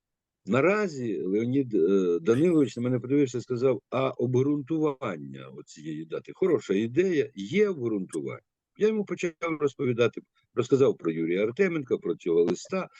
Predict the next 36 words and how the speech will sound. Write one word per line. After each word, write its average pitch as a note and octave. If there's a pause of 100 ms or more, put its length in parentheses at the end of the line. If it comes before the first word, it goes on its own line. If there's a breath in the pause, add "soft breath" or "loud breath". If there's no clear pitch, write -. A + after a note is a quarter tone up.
(180 loud breath)
про B2
те, B2
що G2+
є F#2
історичні F#2
довідки. D#3
Він D3
каже: F3+
"Все, F#3
готуй, D#3+
го-, B2
готуй B2
проект B2+
указу". - (1700)
Я -
поверта-, A2
повертаюсь F2+
на E2+
роботу, C#3
як B2
зараз, F#2+ (120)
на A2
Хрещатик, F2
двадцять E2
шість, D3+
як G2+
зараз G#2+
пам'ятаю, G2
це G#2+
десь F#2+
було F2
в C3 (320)
межах C3+ (120)
двадцять F2
другої E2
години. B2+